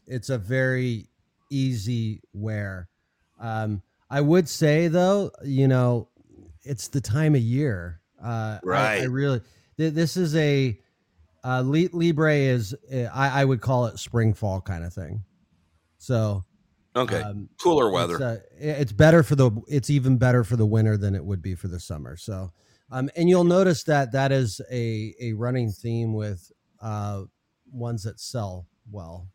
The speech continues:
Speaker 1: for ladies.
Speaker 2: Yeah. Yeah.
Speaker 1: So
Speaker 2: Okay.
Speaker 1: is,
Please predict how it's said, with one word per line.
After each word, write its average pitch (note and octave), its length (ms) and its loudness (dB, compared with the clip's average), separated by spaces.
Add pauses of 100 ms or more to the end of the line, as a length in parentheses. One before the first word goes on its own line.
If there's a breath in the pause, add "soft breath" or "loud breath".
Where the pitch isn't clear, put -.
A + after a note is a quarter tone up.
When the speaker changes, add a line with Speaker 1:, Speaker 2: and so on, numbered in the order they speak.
(160)
Speaker 1:
for G#2 140 -10
ladies. F#2 240 -10
Speaker 2:
Yeah. G2 200 -2 (540)
Yeah. - 180 -6 (220)
Speaker 1:
So A2 300 -8
Speaker 2:
Okay. G#2+ 360 -6
Speaker 1:
is, A2 320 -8